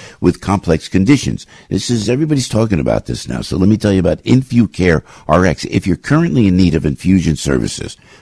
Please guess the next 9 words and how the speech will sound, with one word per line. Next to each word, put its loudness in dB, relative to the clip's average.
whether 2
I 0
V, 4
sub-Q, -2
uh, 2
InfuCare 0
R 2
X, -4
uh, 0